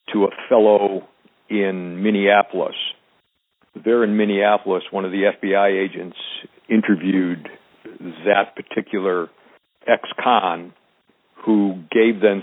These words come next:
some information about a storage unit in San Francisco. San Francisco Police Asian Gang Task Force,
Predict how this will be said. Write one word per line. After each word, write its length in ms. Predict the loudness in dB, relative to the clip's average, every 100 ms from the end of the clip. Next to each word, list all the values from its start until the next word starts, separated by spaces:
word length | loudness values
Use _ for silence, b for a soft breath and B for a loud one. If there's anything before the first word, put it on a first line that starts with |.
| -4
some 140 | -2
information 840 | -2 -2 0 2 2 0 -8 -10 -14 _ -6
about 280 | -2 -2
a 40 | -2 -8 -4
storage 440 | 2 4 4 0
unit 400 | -8 -14 -14 -16 -20 -20 _ _ _ -4
in 160 | -4 -2
San 160 | -2 0
Francisco. 640 | -2 -2 -2 0 -2 -4 -6 _ _ _ -2
San 120 | 0
Francisco 760 | 0 -2 0 2 2 2 -4 -12 _ _ _ _ -8
Police 320 | -4 -4 -4 -8 -10 -14 -20 _ _ _ _ -2
Asian 340 | 0 0 -4
Gang 300 | 0 2 0 -2
Task 280 | 0 0 0
Force, 280 | -8 -8 -8